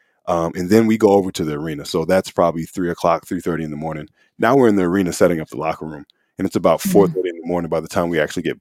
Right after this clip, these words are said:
Speaker 1: back to our rooms. And the team mills at probably twelve o'clock that next day. And we still gotta get in our workout. We still have to get in our practice that allows us to show up and be our best selves.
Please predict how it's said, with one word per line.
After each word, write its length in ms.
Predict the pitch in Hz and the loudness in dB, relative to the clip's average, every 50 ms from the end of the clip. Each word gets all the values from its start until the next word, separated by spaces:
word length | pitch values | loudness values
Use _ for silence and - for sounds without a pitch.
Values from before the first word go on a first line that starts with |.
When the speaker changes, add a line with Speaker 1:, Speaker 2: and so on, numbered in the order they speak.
| _ _ | _ _
Speaker 1:
back 220 | - 82 78 - - | 0 0 0 -2 -4
to 100 | - 80 | -4 -4
our 140 | 76 76 | -2 -2
rooms. 380 | 78 80 80 76 76 73 - - _ _ _ _ _ - | -4 -6 -8 -10 -12 -14 -18 -20 _ _ _ _ _ -8
And 140 | - 92 | -6 -6
the 60 | 82 82 | -6 -4
team 280 | - - 107 104 92 | 0 0 2 2 4
mills 300 | 90 95 90 85 78 76 | 4 2 2 2 0 0
at 160 | 76 76 71 - _ _ _ _ | 0 -2 -2 -2 _ _ _ _
probably 280 | - 87 80 80 80 - _ _ _ _ _ _ - | 0 0 0 -2 -4 -10 _ _ _ _ _ _ -2
twelve 220 | - 101 90 82 | 2 2 2 2
o'clock 320 | 85 - - 80 80 - | 2 0 2 0 2 0
that 140 | - 80 76 | -2 -4 -4
next 260 | 78 78 78 - - | -4 -6 -8 -8 -6
day. 260 | 76 87 92 101 117 117 _ _ _ _ _ _ _ _ _ _ | -2 0 2 2 0 -2 _ _ _ _ _ _ _ _ _ _
And 240 | - 90 87 85 85 | -4 -4 -4 -2 -2
we 80 | 90 | -4
still 220 | 98 - - 95 87 | -4 -2 0 0 2
gotta 220 | 85 85 82 82 | 2 0 -2 -2
get 120 | 73 78 69 | -4 -8 -8
in 140 | 67 67 | -6 -2
our 160 | 82 104 127 127 | 2 2 4 4
workout. 400 | 120 120 117 - 120 113 110 - | 4 2 4 4 4 4 4 2
We 80 | 92 | -2
still 160 | 90 - - | -6 -4 -2
have 140 | 87 87 80 | -2 -2 -2
to 80 | - - | -4 -8
get 100 | - - | -12 -12
in 100 | 71 71 | -10 -6
our 140 | 78 87 92 | -6 -6 -4
practice 380 | - - 90 90 - - - | -2 0 0 0 0 -2 -4
that 140 | - 87 76 | -2 0 2
allows 300 | 78 76 76 78 80 78 | 2 4 2 2 2 0
us 140 | 82 85 - | -4 -6 -6
to 100 | - - | -8 -10
show 280 | - - 90 82 82 | -6 -4 -2 -2 -2
up 80 | 78 - _ _ _ _ - | -4 -4 _ _ _ _ -14
and 120 | 90 87 | -10 -6
be 120 | 82 87 82 | -4 -2 -2
our 100 | 76 73 | -2 -2
best 300 | 73 71 69 - - - | -2 -4 -6 -6 -4 -2
selves. 380 | 87 73 69 69 - - - | -2 -2 -2 -2 -6 -10 -16